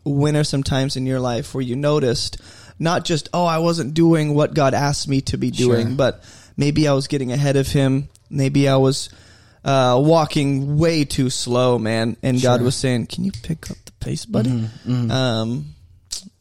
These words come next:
Speaker 1: I can't think of anything off the top of my head, to be
Speaker 2: I
Speaker 1: very
Speaker 2: got you.
Speaker 1: honest.
Speaker 2: Yeah.
Speaker 1: Yeah, please.
Speaker 2: Yeah, for me, uh, like, I immediately think about my ministry experience, and that was, you know, for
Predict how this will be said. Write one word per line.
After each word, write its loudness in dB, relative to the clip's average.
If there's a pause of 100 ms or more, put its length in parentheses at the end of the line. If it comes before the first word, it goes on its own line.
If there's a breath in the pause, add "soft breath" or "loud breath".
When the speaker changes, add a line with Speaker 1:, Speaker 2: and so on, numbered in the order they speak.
(340)
Speaker 1:
I -6
can't -4
think 0
of 0
anything 0
off -2
the -18
top 0
of -10
my 0
head, 0 (460)
to -14
be -4
Speaker 2:
I -2
Speaker 1:
very -2
Speaker 2:
got -2
you. -4
Speaker 1:
honest. -8 (160)
Speaker 2:
Yeah. -4 (140)
Speaker 1:
Yeah, -6
please. -6 (300 loud breath)
Speaker 2:
Yeah, 2
for 0
me, 4
uh, 0
like, -2 (120)
I 0
immediately 0
think 0
about 0
my 2
ministry 4
experience, 0
and 4
that 0
was, 0
you 0
know, 0 (120)
for 2